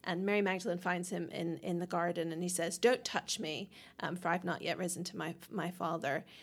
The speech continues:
But then the, the deer is also saying, "I belong to Caesar" as well. That's quoting another passage from, from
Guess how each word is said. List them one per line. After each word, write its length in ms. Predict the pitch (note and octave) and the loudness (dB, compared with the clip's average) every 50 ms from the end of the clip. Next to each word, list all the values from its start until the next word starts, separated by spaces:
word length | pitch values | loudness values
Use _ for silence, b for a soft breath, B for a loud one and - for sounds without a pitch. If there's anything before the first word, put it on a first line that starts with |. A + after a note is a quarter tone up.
| B B B - | B B B -4
But 120 | G3+ F#3 | 2 4
then 260 | A#3 A3+ A3+ - G2 - - | 6 6 6 4 2 -4 -8
the, 320 | - F#3+ F3+ G#3+ F#3+ F#3+ A3+ | -6 0 2 2 2 2 2
the 120 | - G3 | 0 0
deer 220 | F#3 G3+ G#3+ G#3+ G#3+ | 4 6 8 8 8
is 120 | G3+ G3+ | 8 6
also 220 | G3+ G3+ - G3+ G3+ | 4 4 4 2 2
saying, 340 | - - G3 F#3 F#3 F3+ - | 2 2 0 0 0 -2 -2
"I 140 | F#3 G3 G#3 | 0 0 0
belong 360 | F#3 F#3+ F#3+ F#3 F#3 F#3 F#3+ | 2 2 2 2 2 0 0
to 180 | F3+ - - F3 | -2 -4 -4 -2
Caesar" 800 | F3 - - - - D#4 F#4+ F#4 E4 - - D#3 D#3 A2+ F2 - - | -2 -2 0 2 4 6 6 6 6 4 2 0 0 -2 -2 -2 -4
as 160 | F#3 F3+ F#3+ | -4 -2 0
well. 240 | G3+ G3 F#3 - D#3+ | 0 2 2 2 0
That's 220 | - - - - | 0 -2 -4 -6
quoting 300 | - - F#3 F#3 F#3 F#3+ | 0 2 2 4 4 4
another 600 | G3 G#3+ A3+ A#3 B3 B3 B3 A3+ G3 F3+ E3 - - - - | 4 6 8 8 8 8 8 8 6 6 4 2 -4 -12 -14
passage 500 | - F#3+ F#3+ G#3 - - - - - - | -12 -10 -8 -8 -6 -4 -4 -4 -6 -8
from, 340 | - - - C#3 D3 E3 F3 - - | -6 -4 -4 -4 -4 -4 -8 -10 -12
from 320 | - - F3 E3 D#3+ | -8 -6 -4 -4 -4